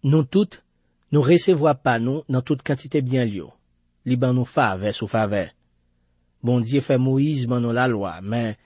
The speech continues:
se Jezikri ki fè nou konnen renmen Bondye a,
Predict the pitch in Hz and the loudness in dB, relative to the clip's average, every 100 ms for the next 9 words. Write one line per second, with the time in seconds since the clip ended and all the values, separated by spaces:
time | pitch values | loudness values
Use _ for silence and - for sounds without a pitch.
0 | _ _ - - 135 113 120 151 143 180 | _ _ -8 -2 0 0 0 0 2 -2
1 | - 170 120 _ _ _ _ - 127 135 | 4 4 4 _ _ _ _ -10 -4 0
2 | 123 117 131 123 107 107 117 117 123 135 | 0 -2 -2 -2 -2 -4 -2 0 0 0
3 | 101 87 90 90 | -2 -6 -8 -12